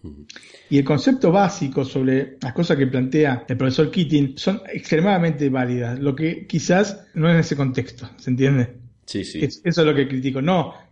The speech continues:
Speaker 2: el que un profesor te quiera, este, enseñar la libertad de pensamiento, aunque pienso que es una cosa que tiene que salir de la propia casa.
Speaker 1: Ujú.
Speaker 2: Pero sí en ese contexto que era demasiado opresivo.
Speaker 1: Ujú.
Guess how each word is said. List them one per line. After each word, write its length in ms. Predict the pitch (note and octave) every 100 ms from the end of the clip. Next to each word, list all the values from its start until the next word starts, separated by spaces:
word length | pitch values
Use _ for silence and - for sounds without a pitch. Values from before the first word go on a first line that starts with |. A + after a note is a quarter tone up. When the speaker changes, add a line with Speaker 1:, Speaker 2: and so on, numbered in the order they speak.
| _
Speaker 2:
el 160 | C#3+ C3
que 100 | C#3+
un 60 | C#3+
profesor 580 | C3+ C3 D3+ C#3+ - -
te 100 | C3
quiera, 540 | D3 C#3 C#3 C3+ -
este, 840 | - B2+ - - B2+ A#2+ A#2 A#2+ - _ -
enseñar 400 | C3+ C#3 C#3+ D3
la 100 | C3
libertad 300 | C3 C3 C#3
de 60 | C3+
pensamiento, 600 | C3 B2+ B2+ B2 A#2+ C#3
aunque 220 | C3 C3
pienso 240 | D#3 D3 D3
que 80 |
es 100 | C#3+
una 140 | D3 C3+
cosa 260 | D#3 D3+ - - -
que 120 | C3
tiene 200 | C3 C3
que 60 | C3+
salir 240 | C3+ C3
de 60 | B2+
la 100 | A#2+
propia 300 | B2+ B2 A#2+
casa. 320 | B2 - A#2 - - _
Speaker 1:
Ujú. 100 | G2
Speaker 2:
Pero 220 | C#3+ D#3
sí 320 | E3+ D#3+ E3+ D#3+
en 100 | D#3
ese 240 | - D3
contexto 460 | D#3 C3 C3 C#3+ C3
que 80 |
era 80 | C3+
demasiado 960 | C3 B2 A2+ - C3+ C3 C3+ C3 - _ _ _
opresivo. 760 | C3 B2+ A#2 B2 A2+ A2 G#2+ _ -
Speaker 1:
Ujú. 320 | F2+ D2+ D#2